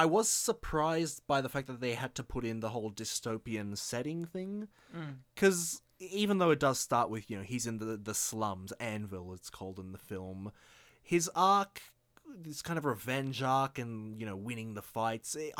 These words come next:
Speaker 1: I feel like, aside from earlier on when he fought martial law, it didn't really play too much into the whole plot. Like, you could have probably left out the dystopian stuff. But it's,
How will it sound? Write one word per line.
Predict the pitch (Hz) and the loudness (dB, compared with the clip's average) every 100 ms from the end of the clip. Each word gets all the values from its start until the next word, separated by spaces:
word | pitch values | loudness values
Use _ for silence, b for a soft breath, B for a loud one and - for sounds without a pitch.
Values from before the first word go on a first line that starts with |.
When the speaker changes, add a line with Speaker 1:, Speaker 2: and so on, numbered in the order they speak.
| 180 | 0
Speaker 1:
I | |
feel | 202 254 254 | 0 -2 2
like, | 233 214 202 - - | 4 2 0 -10 -8
aside | 160 - 185 196 196 | -6 0 4 4 2
from | 196 170 156 131 | -2 -2 -2 0
earlier | 139 143 123 120 | 2 2 2 2
on | 120 | 0
when | 113 | -4
he | 107 | -4
fought | - 113 - - 104 | -4 -6 -6 -18 -10
martial | 113 110 - 107 98 | -6 -6 -4 -6 -4
law, | 98 98 95 104 b b b _ - | -2 -2 -2 -4 b b b _ -2
it | 165 | 0
didn't | 185 233 214 | 0 -2 -4
really | 147 156 156 | -4 0 0
play | 151 156 135 | 2 0 0
too | - - 151 | -2 2 2
much | 147 139 143 - | 4 0 -2 -4
into | 160 160 165 | -6 -4 -4
the | 156 | -2
whole | 147 156 156 160 165 | -2 -2 0 -4 -6
plot. | - 160 170 - - | -6 -4 -4 -6 -8
Like, | 143 | -8
you | 175 | -8
could | - 208 | 0 2
have | 143 - | 2 -2
probably | 127 104 | -2 0
left | 104 104 104 - | -2 -4 -4 -4
out | 104 117 | -4 -4
the | 117 | -10
dystopian | 127 - 127 135 139 | -12 -6 -4 -4 -8
stuff. | 139 - 156 - b b b b b b - 139 | -8 -8 -8 -10 b b b b b b -16 2
But | 208 220 - - - - - _ - - | 6 6 4 -16 -20 -20 -20 _ -20 -12
it's, | 170 180 - - | -4 -4 -6 -8